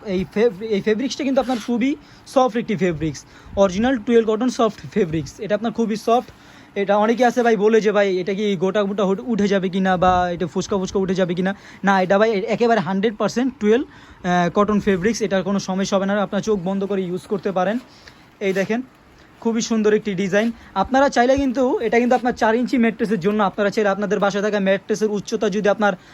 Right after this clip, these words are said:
আট ইঞ্চি, দশ ইঞ্চি হয়ে থাকে, আপনারা চাইলে ওগুলোর জন্য নিতে পারবেন। আপনাদের, আপনারা সাইজ অনুযায়ী বললে, আমাদের ফিটনেস অনুযায়ী বললে আমরা ওই অনুযায়ী আপনাদেরকে বানিয়ে দিতে পারবো। তো তাই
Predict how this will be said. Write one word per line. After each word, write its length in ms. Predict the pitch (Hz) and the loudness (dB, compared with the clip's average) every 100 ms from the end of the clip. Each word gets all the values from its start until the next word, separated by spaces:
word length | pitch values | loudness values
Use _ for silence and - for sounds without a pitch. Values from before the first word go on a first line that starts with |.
| - | -6
আট 220 | 185 180 | -4 -2
ইঞ্চি, 220 | 220 196 196 | -2 0 0
দশ 180 | 196 220 | 0 0
ইঞ্চি 200 | 208 226 | -2 0
হয়ে 160 | 185 | 0
থাকে, 280 | 190 190 214 240 - - | 2 2 2 0 -4 -6
আপনারা 280 | 185 220 214 | -4 0 2
চাইলে 200 | 220 214 | 4 4
ওগুলোর 260 | 202 214 196 | 4 4 4
জন্য 180 | 214 | 2
নিতে 260 | 214 202 220 | 0 0 2
পারবেন। 300 | 208 196 220 - - - | 2 2 -2 -6 -18 -6
আপনাদের, 360 | 190 214 226 220 | -4 0 4 4
আপনারা 320 | 208 220 226 | 2 2 2
সাইজ 380 | 220 202 208 202 | 2 2 2 2
অনুযায়ী 340 | 214 220 226 | 0 2 2
বললে, 320 | 185 208 220 | 4 2 4
আমাদের 280 | 220 196 202 | 2 2 -4
ফিটনেস 340 | 190 196 208 208 | -4 -6 -4 -4
অনুযায়ী 280 | 214 214 | 0 2
বললে 240 | 208 208 233 | 2 2 2
আমরা 180 | 196 208 | 2 2
ওই 120 | 208 | 2
অনুযায়ী 320 | 226 214 247 | 2 0 0
আপনাদেরকে 460 | 226 208 208 214 240 | 0 0 0 2 0
বানিয়ে 280 | 190 202 208 | 0 2 0
দিতে 220 | 190 190 | 0 -2
পারবো। 280 | 175 156 139 - - - - - - - - - - - - - - | -2 -4 -10 -16 -20 -20 -20 -20 -20 -20 -20 -20 -20 -20 -20 -16 -8
তো 100 | 233 | -2
তাই 140 | 247 | 0